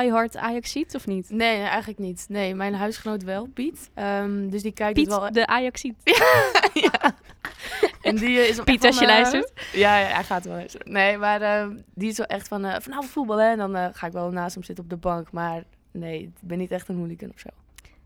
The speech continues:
Speaker 1: Nou, gelukkig is dat ook een overeenkomst <laughs> tussen jullie. Oké, eh, volgende. Ochtend of avond? En dan is antwoord één is ochtend, antwoord twee is avond. Allebei avond. Eh, hoe laat staan jullie op, 's ochtends?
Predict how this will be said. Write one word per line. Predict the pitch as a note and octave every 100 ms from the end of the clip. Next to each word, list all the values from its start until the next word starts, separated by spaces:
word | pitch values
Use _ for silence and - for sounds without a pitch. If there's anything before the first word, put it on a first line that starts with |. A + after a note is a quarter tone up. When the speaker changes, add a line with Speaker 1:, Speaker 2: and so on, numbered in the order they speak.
| _
Speaker 1:
Nou, | - E3 E3 _ _
gelukkig | - - F3+ E3 F#3
is | G#3+
dat | A3+
ook | E3+
een | G#3+ G3+
overeenkomst | F#3+ G3+ F#3+ A3+ F#3+ E3+
<laughs> |
tussen | F#3+ G3+
jullie. | F#3 F#3+ _ - - - -
Oké, | - A4 E3 - -
eh, | G4 F#4+
volgende. | G3+ G3+ D#4+ D4 - _
Ochtend | - A4+ - F#4+ F4+ F#4+ -
of | A4
avond? | - G#3+ A#3 C4 C4 - - _ -
En | G3+ G3
dan | F#3 F3
is | - F3 -
antwoord | F3+ G#3 A3
één | C#4 D4 D4
is | C4+
ochtend, | A#3 A3 G#3+ G3+
antwoord | - F3 E3+ E3+
twee | - E3+ E3+
is | -
avond. | C3+ - B2+ - - _ _ _ _ _ _ - - _ - - - - _
Allebei | D#4+ F4 C4 A#3+
avond. | D4+ F4+ G4 B4 - - -
Eh, | D#4+ E4 E4
hoe | D#4 F4+
laat | E4+ F4
staan | - D#4 D#4
jullie | A#3 G#3
op, | - - -
's | - F#4
ochtends? | - G#4+ A4+ - -